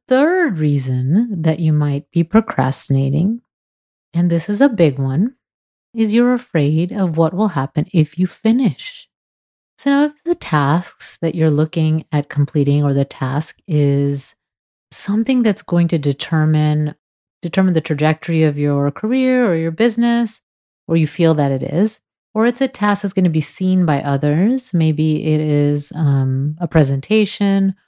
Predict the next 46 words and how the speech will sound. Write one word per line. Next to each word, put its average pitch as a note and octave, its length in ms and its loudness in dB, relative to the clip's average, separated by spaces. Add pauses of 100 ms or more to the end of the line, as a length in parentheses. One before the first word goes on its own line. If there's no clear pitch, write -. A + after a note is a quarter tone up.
(340)
or, C#3+ 680 0
uh, D3 40 0
a, D3 680 -2
if D3 200 -4
you're C3+ 220 2
a C3+ 40 -2
bit E3 260 -2
entrepreneur, F3+ 520 0
a E3 60 0
blog F3+ 420 0
post, G3+ 500 -2 (400)
even D#3 260 0
something D#3 340 -2
like C#3 260 0
this, A3 280 2
like - 260 -6
this C#3 140 -6
podcast, G3+ 840 -2
right? G3+ 280 2 (380)
And E3 240 2
so E3 500 0 (280)
if F#3+ 100 2
it's B3 140 -2
something B3 300 0
like G3+ 180 0
this E3+ 160 -4
that - 120 -4
you're E3 140 0
going D#3+ 200 2
to D#3+ 60 -4
put - 240 0
out D#3 360 -2
something C#3 680 0 (380)
out E3 280 0
in D3 100 0
the C#3+ 80 2
world, C#3 560 0
you're C#3+ 80 -2
gonna D#3 160 2
share E3 500 0
part E3 280 0
of C#3+ 140 -2
who E3 120 -4
you D3 280 0
are, C#3 280 0
share F3 580 0